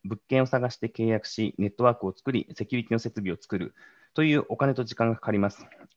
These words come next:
ジュニファイのジオフェンスの機能を使えば、安全な場所を一瞬で決められ、簡易的ながらリモートオフィスをすぐに立ち上げることが可能になります。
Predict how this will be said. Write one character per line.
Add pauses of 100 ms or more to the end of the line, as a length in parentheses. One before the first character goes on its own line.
ジ
ュ
ニ
フ
ァ
イ
の
ジ
オ
フ
ェ
ン
ス
の
機
能
を
使
え
ば、
安
全
な
場
所
を
一
瞬
で
決
め
ら
れ、 (240)
簡
易
的
な
が
ら
リ
モ
ー
ト
オ
フ
ィ
ス
を
す
ぐ
に
立
ち
上
げ
る
こ
と
が
可
能
に
な
り
ま
す。